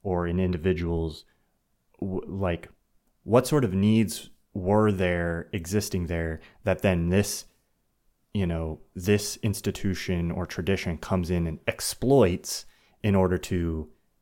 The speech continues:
you know, like, gain for its own,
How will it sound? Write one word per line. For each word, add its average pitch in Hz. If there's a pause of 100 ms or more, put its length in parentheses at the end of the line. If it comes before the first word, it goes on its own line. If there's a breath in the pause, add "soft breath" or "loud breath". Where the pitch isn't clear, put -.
(160)
you 92
know, 78 (160)
like, - (680)
gain 98
for 92
its 82
own, 87